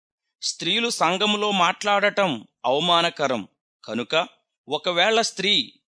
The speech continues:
ఒక విషయాన్ని గురించి తెలుసుకోదలిస్తే తమ ఇండ్లలో తమ భర్తల్ని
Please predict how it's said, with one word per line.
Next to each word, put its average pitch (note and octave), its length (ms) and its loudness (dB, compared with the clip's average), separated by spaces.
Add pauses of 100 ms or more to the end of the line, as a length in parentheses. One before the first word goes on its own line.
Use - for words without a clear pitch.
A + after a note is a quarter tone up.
ఒక C3+ 160 -8
విషయాన్ని G#3+ 520 2
గురించి G3 480 -2
తెలుసుకోదలిస్తే D3 1120 -2 (460)
తమ E3+ 140 2
ఇండ్లలో G#3 480 2
తమ G3+ 240 -2
భర్తల్ని F3+ 580 0